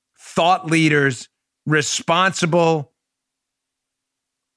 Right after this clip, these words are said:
almost like the field generals we need right now in this movement.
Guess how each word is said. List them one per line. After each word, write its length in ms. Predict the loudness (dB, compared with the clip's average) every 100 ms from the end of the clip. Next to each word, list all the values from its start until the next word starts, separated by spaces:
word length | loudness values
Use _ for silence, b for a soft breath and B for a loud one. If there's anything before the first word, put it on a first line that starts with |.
| _ _
almost 300 | 0 2 2
like 220 | 0 -2 -4
the 100 | -12
field 480 | -6 2 4 4
generals 640 | 0 0 0 0 0 0 0
we 120 | 2
need 320 | 4 4 4
right 300 | 2 0 -2
now 280 | -2 -2 0
in 100 | 0
this 240 | -2 0
movement. 480 | 0 0 -4 -10